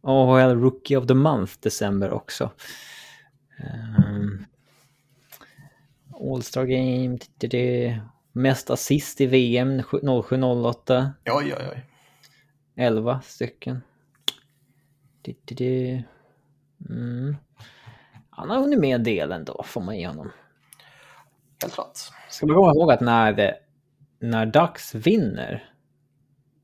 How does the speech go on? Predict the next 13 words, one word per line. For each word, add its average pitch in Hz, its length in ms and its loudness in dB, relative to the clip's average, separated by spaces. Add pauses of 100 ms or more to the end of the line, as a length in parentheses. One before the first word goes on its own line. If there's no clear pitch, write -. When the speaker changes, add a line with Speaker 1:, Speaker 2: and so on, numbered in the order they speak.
(180)
Speaker 1:
noll 110 220 -6
sex - 260 -8
noll 107 180 -8
sju, - 220 -12 (960)
hans - 640 -6 (180)
andra 92 340 -2
säsong - 360 -8
i 71 40 -10
ligan 67 280 -8
kan 50 120 -14
man 50 80 -12
ju - 40 -10
säga, - 220 -12